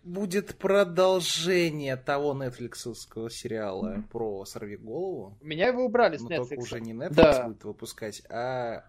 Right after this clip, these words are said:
Speaker 1: именно Marvel непосредственно, Disnей Плюс, я так понял.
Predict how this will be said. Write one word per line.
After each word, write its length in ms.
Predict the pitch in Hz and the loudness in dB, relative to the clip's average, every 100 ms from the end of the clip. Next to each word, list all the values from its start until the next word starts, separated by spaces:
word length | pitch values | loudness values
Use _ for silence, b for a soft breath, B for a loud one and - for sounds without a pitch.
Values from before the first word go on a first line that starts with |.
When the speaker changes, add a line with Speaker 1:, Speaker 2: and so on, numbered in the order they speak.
| - | -14
Speaker 1:
именно 500 | 117 110 107 101 - | -12 -10 -10 -12 -10
Marvel 380 | 107 104 98 95 | -8 -8 -10 -14
непосредственно, 680 | 101 - - 110 - 104 104 | -14 -16 -12 -12 -12 -12 -12
Disnей 340 | 107 - 113 | -10 -10 -12
Плюс, 280 | - 107 - | -12 -16 -14
я 60 | |
так 140 | - - | -18 -20
понял. 280 | - - | -18 -18